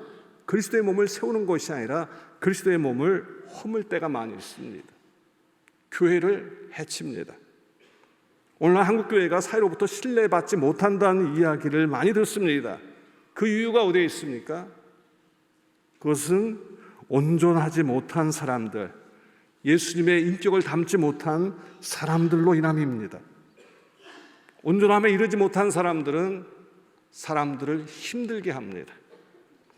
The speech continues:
자신도 구원받지 못할 뿐더러 구원받을 다른 사람도 구원받지 못하게 가로막고 있습니다.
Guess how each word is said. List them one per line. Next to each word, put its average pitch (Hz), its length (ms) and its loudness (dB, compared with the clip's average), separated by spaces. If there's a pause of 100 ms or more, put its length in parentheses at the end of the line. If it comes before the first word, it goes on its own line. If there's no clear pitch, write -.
(220)
자신도 185 440 4
구원받지 196 400 4
못할 185 360 2
뿐더러 180 640 0 (300)
구원받을 202 560 4
다른 196 360 0
사람도 165 840 -2
구원받지 180 760 2
못하게 151 720 -2 (360)
가로막고 170 500 2
있습니다. - 520 -6